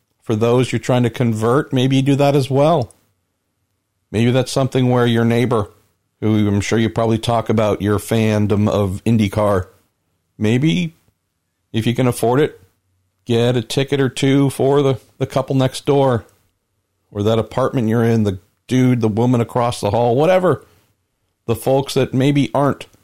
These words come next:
already converted to the gospel of I M S and IndyCar. If they've heard you talk about it and they haven't run away, <laughs> maybe do something cool. Say, "You know what? Why don't you come join me?" If nothing else,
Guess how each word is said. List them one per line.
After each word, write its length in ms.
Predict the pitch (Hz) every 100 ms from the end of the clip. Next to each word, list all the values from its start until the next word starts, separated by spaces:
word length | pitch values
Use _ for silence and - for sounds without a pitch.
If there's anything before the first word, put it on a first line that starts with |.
| -
already 680 | 120 120 113 123 123 107 - _ _ _ _ _ _ _
converted 640 | 120 110 101 107 107 104 -
to 120 | -
the 80 | 107
gospel 720 | 101 98 - - - 82 71 _ _ _ _ _ -
of 180 | 95 -
I 160 | 95
M 140 | 101 95
S 240 | 95 92
and 100 | 87
IndyCar. 540 | 95 95 - 90 85 - _ _ _ _ _ _ _ _ _ -
If 140 | 113 -
they've 180 | 110
heard 300 | - 127 151
you 80 | 147
talk 280 | 131 143 143
about 280 | 147 147 151
it 180 | 160 - _ _ _ _ _ _ 107
and 100 | 110
they 40 |
haven't 280 | 117 127 -
run 220 | 110 127
away, 420 | 117 117 131 156 - - - - - - 160 -
<laughs> 760 | - 165 - _ _ _ _
maybe 220 | - 156 170
do 100 | 165
something 240 | 180 160
cool. 460 | - 160 170 123 _ _ _
Say, 220 | - 135
"You 100 | 131
know 140 | 127 131
what? 220 | 143 147
Why 40 | - _ _ _
don't 100 | -
you 40 |
come 160 | - 202
join 280 | 165 170 185
me?" 80 | 123
If 100 | - _ _ _ -
nothing 300 | 143 143 139
else, 400 | 143 147 -